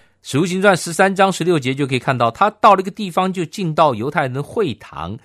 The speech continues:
先讲起犹太人的历史，也就是从旧约来着手，这是他们都懂的。好，对犹太人是这样，对于非犹太人呢，到了雅典或是到了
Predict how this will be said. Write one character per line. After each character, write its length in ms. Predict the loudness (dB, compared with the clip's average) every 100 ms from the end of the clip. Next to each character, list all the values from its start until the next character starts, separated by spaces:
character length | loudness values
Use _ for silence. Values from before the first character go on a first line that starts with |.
| _
先 280 | -4 -4 0
讲 260 | -2 -2
起 220 | -6 -14 -10
犹 140 | -10
太 180 | -4 -4
人 100 | -4
的 80 | -10
历 220 | -12 -14
史， 260 | -16 -18 _ _ -8
也 120 | -4
就 120 | -4
是 60 | -4
从 220 | -8 -8
旧 240 | -2 -2
约 160 | -2 -6
来 160 | -8
着 220 | -10 -12 -12
手， 180 | -14 _ _ _ _ _
这 120 | -8 -4
是 100 | -4
他 160 | -4
们 100 | -6
都 120 | -8 -10
懂 300 | -8 -10 -10
的。 120 | -18 -20 _ _ _ _ _ _ _ _ _ _ _ -8
好， 240 | -8 -8 _
对 160 | 0
犹 140 | 2 2
太 140 | 2
人 80 | 0
是 120 | 0
这 60 | -2
样， 120 | -2 -6
对 160 | -4 -2
于 60 | -4
非 360 | -6 -4 0
犹 160 | 2 4
太 180 | 4 4
人 160 | 2
呢， 160 | -2 -6 _ _ _ _ _
到 140 | 2 2
了 100 | 4
雅 280 | 4 6 6
典 300 | 2 -2 -2
或 80 |
是 140 | -4 -2
到 220 | 2 2
了 140 | 2